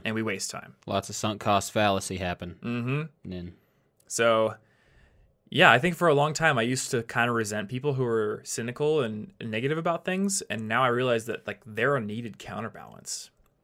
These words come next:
Speaker 1: because the people who have, like, the excited puppy dog outlook on life only see the good aspects of things, and they will often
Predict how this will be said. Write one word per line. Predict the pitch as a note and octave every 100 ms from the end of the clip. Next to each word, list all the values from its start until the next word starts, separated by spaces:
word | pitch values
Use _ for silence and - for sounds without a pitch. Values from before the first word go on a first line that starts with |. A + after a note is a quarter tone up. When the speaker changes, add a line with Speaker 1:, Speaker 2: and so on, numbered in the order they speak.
| -
Speaker 1:
because | G2+ A2+ G2+ F#2+ - - - _ -
the | -
people | B2 C3 C3
who | A#2
have, | A#2 A2
like, | A2+ G#2
the | A2+ G#2+
excited | G#2 - G2 G2+ G#2 G2+
puppy | G#2 A2+
dog | A2 A2 G2+
outlook | G2+ A2+ A#2+
on | G#2
life | G2 A2+ C#3+ - _ _ _ _ _ - _ _ _ _ -
only | B2 C3+ C3
see | A#2+ B2+ B2
the | G2+
good | F#2 A2 G#2
aspects | - - - - - - - _ _ _ _ _ _ -
of | G2+
things, | - E2+ - - - _ _ _ _ -
and | G2+ F#2+ F#2+ G2
they | G#2
will | G#2
often | G#2 G2+ A2+ G2+ G2